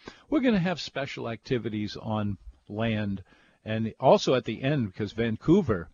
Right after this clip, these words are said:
uh, has a lot of great restaurants in it. So, uh, uh, if you wanna know more about this, call Debbie. She is my, uh, uh, our travel agent, and tell her you wanna do the cru-, uh, the, uh, Eat Club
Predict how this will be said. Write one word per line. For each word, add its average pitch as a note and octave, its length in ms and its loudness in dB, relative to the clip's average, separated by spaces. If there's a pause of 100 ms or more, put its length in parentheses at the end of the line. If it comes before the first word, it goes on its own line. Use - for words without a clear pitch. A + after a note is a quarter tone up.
(460)
uh, G2+ 200 -2
has A2 180 -4
a F#2 60 -10
lot A#2+ 180 -2
of G#2+ 80 -4
great G#2 240 -4
restaurants G#2+ 420 -8
in A#1+ 120 -12
it. - 120 -20
So, G#2 320 -4
uh, G2 160 -6 (640)
uh, G2 220 -6 (260)
if - 180 -10
you B2 80 2
wanna F#3 240 4
know D3 160 4
more D3+ 300 6
about A2+ 280 2
this, - 380 -8 (420)
call F3 320 8
Debbie. A2 640 2
She B2+ 340 -4
is A2+ 220 -4
my, G#2+ 400 -2
uh, G2 320 -6
uh, G#2 220 -10
our G#2 360 -2 (120)
travel A2+ 400 0
agent, G#2 420 -4 (420)
and A2 180 -4
tell B2 220 2
her B2+ 60 2
you A2+ 120 0
wanna A#2 240 -2
do A2+ 260 0
the G#2 100 -4
cru-, A#2 420 -2
uh, F#2+ 280 -6
the, G2 280 -8
uh, F#2 100 -6 (460)
Eat D#3 220 -2
Club A2+ 400 0